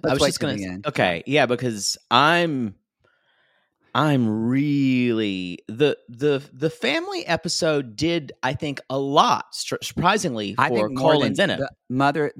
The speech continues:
Speaker 1: I think more than the other two seasons, the families are.
Speaker 2: Yeah.
Speaker 1: Yeah.
Speaker 2: And I'm kind of shocked, uh, at what the family ep-, did for, I think, for Brennan and Alexa. Um, where, where that's to be kind of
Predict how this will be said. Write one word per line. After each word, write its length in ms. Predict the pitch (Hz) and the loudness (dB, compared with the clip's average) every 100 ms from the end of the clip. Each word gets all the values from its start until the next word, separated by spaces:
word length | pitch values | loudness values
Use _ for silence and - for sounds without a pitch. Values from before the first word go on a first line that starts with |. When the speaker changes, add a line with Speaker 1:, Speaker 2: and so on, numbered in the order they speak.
| 127 - | -14 -10
Speaker 1:
I 100 | 135 | -8
think 200 | 160 139 | -6 -4
more 220 | 131 131 | 0 2
than 160 | 127 120 | 0 -2
the 140 | 110 | -2
other 140 | 107 107 | -2 -4
two 180 | - | -8
seasons, 640 | 101 - 95 98 90 87 - | -8 -4 -4 -2 -4 -6 -10
the 100 | 92 | -10
families 600 | - 82 80 82 78 - - | -6 -6 -6 -6 -8 -10 -8
are. 320 | 98 80 76 | -4 -4 0
Speaker 2:
Yeah. 340 | 151 143 92 - | 2 4 2 -6
Speaker 1:
Yeah. 260 | - 98 62 - _ - | -10 -10 -10 -14 _ -4
Speaker 2:
And 460 | 147 165 170 165 143 - _ | 0 2 2 0 -4 -8 _
I'm 240 | 139 160 165 | 0 2 0
kind 280 | 165 190 170 | -2 0 -2
of 80 | 123 | -4
shocked, 960 | - - 294 160 104 - - - - _ _ - | -4 2 4 4 0 -8 -12 -12 -14 _ _ 0
uh, 280 | 139 131 - | 2 2 0
at 120 | 135 | 0
what 200 | 143 143 | 0 0
the 80 | 139 | -2
family 580 | - 151 151 151 143 135 | -2 0 0 -2 -2 -4
ep-, 120 | - - 120 117 | -6 -12 -10 -2
did 240 | 143 123 | -2 -2
for, 340 | - 135 127 | -2 0 2
I 80 | 123 | 0
think, 380 | 117 214 170 - | -2 -4 -4 -4
for 100 | 131 | -2
Brennan 540 | 104 156 143 120 107 - | 2 2 2 -4 -6 -6
and 80 | 110 | -4
Alexa. 480 | 113 226 - - - _ _ _ _ _ _ - | 0 0 -2 -12 -12 _ _ _ _ _ _ 0
Um, 640 | 131 123 120 117 113 101 | 2 2 0 0 -2 0
where, 220 | 123 123 | 2 2
where 240 | 117 123 127 | 0 -6 -2
that's 320 | 123 127 - | 0 0 -2
to 100 | - | -4
be 160 | 123 113 | -2 -2
kind 180 | 123 | -4
of 140 | 101 | -8